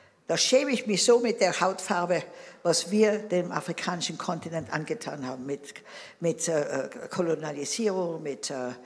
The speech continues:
mit Sklaverei. Bitte nicht. Ich geh, nach China kannst du mich schicken, auf den Nordpol, aber nicht nach Afrika. Dann hat der Herr gesagt: „Aber ich schick dich als Segen.“ Aha, hab ich gesagt: „Das klingt nicht schlecht.“ Ich hab nicht mehr gewusst, als ich soll gehen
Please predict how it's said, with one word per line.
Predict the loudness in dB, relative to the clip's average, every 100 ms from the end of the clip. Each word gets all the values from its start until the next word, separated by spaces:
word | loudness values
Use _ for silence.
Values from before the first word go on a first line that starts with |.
| -14 -14 -10
mit | -6 -6
Sklaverei. | -6 -6 -4 -2 -2 -4 -4 -2
Bitte | 0 0 -2
nicht. | -4 -8 -10
Ich | 0
geh, | 0 0 0
nach | 0
China | 2 2 4 4
kannst | 4 2
du | 2
mich | 0
schicken, | -2 -2
auf | -2
den | 2
Nordpol, | 2 2 0 0 2
aber | 0 0
nicht | -2 -8 -10 -8
nach | -8 -6
Afrika. | -10 -10 -16 -16 -18 _ -20 -20 -20 -18 -20 -4
Dann | 0
hat | 2
der | 2
Herr | 0
gesagt: | 0 -4 -4
„Aber | -4
ich | -2
schick | -2 -4 -8
dich | -10 -8
als | -2 0 0
Segen.“ | -2 -6 -10 -12 -20 _ _ _ _ _ _ -8
Aha, | -6 -6 -8
hab | -10
ich | -8
gesagt: | -12 -12 -12
„Das | -12
klingt | -8 -8 -8
nicht | -10
schlecht.“ | -10 -12 -18 _ _ -20 -20 -20 _
Ich | -12 -8
hab | -8 -2
nicht | -2 -2 -6
mehr | -4 -4 -4
gewusst, | -6 -6 -8 -8 -10 -8
als | -4 -4 -4
ich | -6 0
soll | 0 0
gehen | 0 0 0